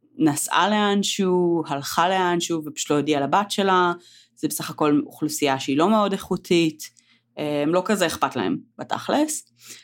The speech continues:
והיא פונה לוולאדו שיעזור לה כעיתונאי חוקר ושכן,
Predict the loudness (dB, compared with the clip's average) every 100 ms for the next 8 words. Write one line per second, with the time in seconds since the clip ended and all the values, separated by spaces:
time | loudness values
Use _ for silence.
0 | _ 0 4 4 4 0 2 0 0 0
1 | 0 2 2 0 -2 -2 0 0 0 0
2 | 0 0 2 2 4 2 -2 -4 -6 -2
3 | -2 -2 -6 -4 0 0 -2 -4 -6 -6
4 | 2 4 4